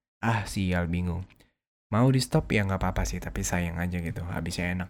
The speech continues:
sih. Dan ngomong-ngomong, itu dimulai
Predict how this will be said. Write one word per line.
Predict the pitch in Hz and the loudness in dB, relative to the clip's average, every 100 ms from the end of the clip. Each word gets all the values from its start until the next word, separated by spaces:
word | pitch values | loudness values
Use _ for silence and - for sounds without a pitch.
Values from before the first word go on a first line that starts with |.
| - | -10
sih. | 78 80 95 - _ _ _ _ _ _ _ _ _ - | -10 -10 -12 -18 _ _ _ _ _ _ _ _ _ -4
Dan | 101 101 98 98 101 101 - _ _ _ _ _ _ _ - | 2 4 4 2 0 -4 -10 _ _ _ _ _ _ _ 2
ngomong-ngomong, | 104 113 110 123 131 | 4 6 6 6 4
itu | 123 131 | 2 4
dimulai | 110 95 | 4 4